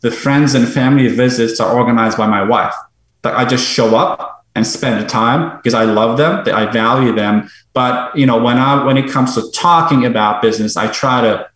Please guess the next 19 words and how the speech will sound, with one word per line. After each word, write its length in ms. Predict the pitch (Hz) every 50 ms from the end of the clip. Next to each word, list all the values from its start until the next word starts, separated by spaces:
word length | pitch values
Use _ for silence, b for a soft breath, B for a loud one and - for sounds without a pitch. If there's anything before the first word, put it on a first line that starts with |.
| _ _ _
keep 160 | - 147 143
my 160 | 135 127 117 110
mouth 320 | 107 110 113 101 - -
shut, 460 | - - - 165 147 101 - - -
because 340 | 127 117 113 - 123 113 110
then 220 | 120 120 117 113
when 100 | 117 113
you 380 | 117 139 185 202 196 190 196 - - -
talk, 600 | 170 170 156 131 117 107 - - - - - _ _ _
someone's 420 | - - 180 175 165 147 143 -
gonna 140 | 143 131 127
try 180 | - - 120 117
to 160 | 117 110 113
give 140 | 120 113 113
you 320 | 110 - 104 101 - - -
an 140 | 117 110
advice 400 | 110 - - 117 107 104 104 -
or 80 | 101 98
feedback, 600 | - 160 170 160 123 - 104 98 95 107 -